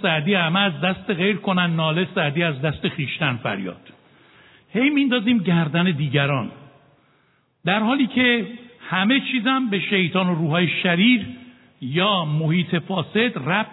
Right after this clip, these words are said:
نداره. خیلی از وقتا این خودمونیم که باید خود را با مسیح مصلوب شده بدونیم، چنان که بارها کلام خدا میگه: «انسانیت کهنه ما با اون مصلوب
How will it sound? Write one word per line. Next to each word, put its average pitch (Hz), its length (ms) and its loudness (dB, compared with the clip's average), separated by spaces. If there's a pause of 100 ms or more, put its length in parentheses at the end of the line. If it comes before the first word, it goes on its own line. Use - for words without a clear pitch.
نداره. 185 480 0 (480)
خیلی 269 320 -2
از 190 260 -2
وقتا 196 260 -8
این 233 140 0
خودمونیم 160 840 -4 (960)
که 170 120 -2
باید 160 480 2 (420)
خود 202 360 -2
را 226 180 2
با 175 200 0
مسیح 170 480 -2
مصلوب 170 420 -2 (120)
شده 185 200 0
بدونیم، 135 500 -4 (440)
چنان 175 300 -4
که 190 320 -2 (400)
بارها 160 300 -2
کلام 196 380 -2
خدا 185 260 0
میگه: 202 240 0
«انسانیت 170 540 0
کهنه 180 500 -4
ما 208 160 -4
با 170 120 -4
اون 202 160 -4
مصلوب 185 480 -2